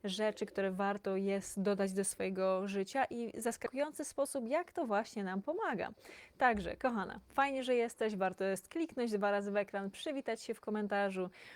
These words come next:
e, czy jesteś na żywo, czy oglądasz powtórkę. W obu tych opcjach to jest bardzo dobry pomysł. I tak, to jest podcast Fitness dla ambitnych kobiet, a ja jestem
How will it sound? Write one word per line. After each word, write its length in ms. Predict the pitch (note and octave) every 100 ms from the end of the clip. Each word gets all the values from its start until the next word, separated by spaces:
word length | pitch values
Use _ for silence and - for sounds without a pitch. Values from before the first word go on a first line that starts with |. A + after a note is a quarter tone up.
| - -
e, 220 | G#3 F#3+
czy 140 | F#3+ A#3
jesteś 320 | G3+ - G3
na 160 | G3+ G#3
żywo, 280 | C#4 A3
czy 120 | G3+ F#3+
oglądasz 340 | F#3+ F#3+ F#3+
powtórkę. 600 | G#3 - - - G#3 G#3
W 100 | - -
obu 400 | D4+ B3+ C4 B3+
tych 380 | G3 G3 -
opcjach 600 | G3 G3 - G3+ F#3+ F#3+ -
to 200 | G#3+ G3+
jest 300 | G3 G3 -
bardzo 300 | G3+ G3 F#3+
dobry 220 | F#3 F#3
pomysł. 380 | F3+ F#3+ G3 - - - - - -
I 80 | D#4+
tak, 240 | - -
to 80 | -
jest 120 | G#3+
podcast 400 | - A3+ G#3 G3+
Fitness 340 | - E4 D4 C4
dla 100 | B3+
ambitnych 400 | A#3+ B3 B3+ B3+
kobiet, 280 | C4+ C#4 C#4
a 80 |
ja 120 | C#4 C#4
jestem 340 | C#4+ D4